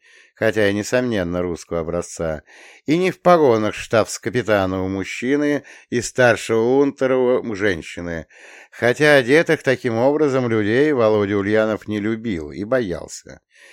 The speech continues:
ибо ассоциировались они у него с верными псами царского режима. "Нет", эти двое представляли тут силу, получившую свыше право карать и миловать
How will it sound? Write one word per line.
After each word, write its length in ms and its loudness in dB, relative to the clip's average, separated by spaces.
ибо 300 4
ассоциировались 840 2
они 200 2
у 80 0
него 280 2
с 160 -12
верными 500 0
псами 680 -2
царского 540 0
режима. 520 -6
"Нет", 920 -6
эти 300 2
двое 480 4
представляли 680 2
тут 220 -6
силу, 600 -4
получившую 880 -6
свыше 640 -6
право 460 0
карать 580 0
и 80 -6
миловать 720 -6